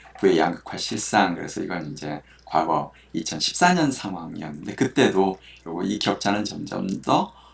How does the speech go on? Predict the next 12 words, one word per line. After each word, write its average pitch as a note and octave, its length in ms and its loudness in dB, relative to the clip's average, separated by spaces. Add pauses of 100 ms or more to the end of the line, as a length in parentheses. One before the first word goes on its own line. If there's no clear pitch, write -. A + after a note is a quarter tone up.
(140)
커지고 A#2 720 0
있다. - 260 -6 (600)
이걸 A2 360 0 (320)
알 D#2+ 180 -2
수가 G2+ 260 -4
있습니다. C#2+ 520 -8
우리나라도 D3 880 6 (540)
원래 B2 200 6
천구백, D#3+ 720 0
어, D#3 300 0
팔십 - 360 -4
년대까지는 F#2+ 1120 -2